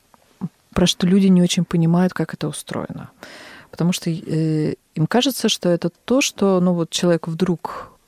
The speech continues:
м, ему что-то там захотелось, и он пошёл реализовывать. Но это же не совсем так. Это то, над чем он не властен. Это то, что помимо его воли происходит.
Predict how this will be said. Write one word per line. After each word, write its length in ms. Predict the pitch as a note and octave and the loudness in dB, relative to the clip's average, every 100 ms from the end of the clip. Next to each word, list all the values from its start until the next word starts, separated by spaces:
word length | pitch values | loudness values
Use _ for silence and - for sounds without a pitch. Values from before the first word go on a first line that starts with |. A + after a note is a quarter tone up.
| _ - | _ -10
м, 460 | D3+ D3 D3 - | -6 -4 -4 -4
ему 240 | F3 D3+ D3 | -4 -2 -4
что-то 340 | - D3+ C#3 | -6 -8 -6
там 300 | - A#2+ D3+ | -4 -4 -2
захотелось, 720 | D3+ - F#3 - F4 E4 - - | -2 -2 -2 0 2 2 2 2
и 40 | |
он 140 | G3+ A3+ | 2 4
пошёл 380 | F3 - G3+ F#3 | 2 0 2 4
реализовывать. 720 | E3 E3+ F3 F3 A#2 - F#3 | 2 2 0 0 0 -2 0
Но 120 | F#3+ | 0
это 180 | F3+ - | 0 0
же 120 | F#3 | 0
не 80 | F#3+ | 0
совсем 400 | - A3+ G#3 D#3 | 0 -2 -2 -2
так. 320 | - - - - - - G3 | -4 -8 -12 -18 -18 -6 -2
Это 180 | F#3 F#3+ | 0 0
то, 320 | C4 C#4+ D4 | 2 4 6
над 200 | G3+ F3+ | 4 2
чем 260 | - A3 | 2 4
он 160 | G#3 F#3 | 6 4
не 80 | F#3 | 4
властен. 540 | F#3+ G3 - - - - _ _ _ - | 2 2 0 -6 -12 -12 _ _ _ -8
Это 160 | - | -6
то, 280 | - A#3 C4+ | 0 2 2
что 180 | - G3 | 2 0
помимо 420 | F3+ F3 G#3 G#3 | 4 6 8 6
его 300 | E3+ E3 F3+ | 4 0 0
воли 320 | E3+ A#3 F#3 | 2 4 4
происходит. 680 | - C#3+ - - - - | 0 -6 -8 -8 -8 -8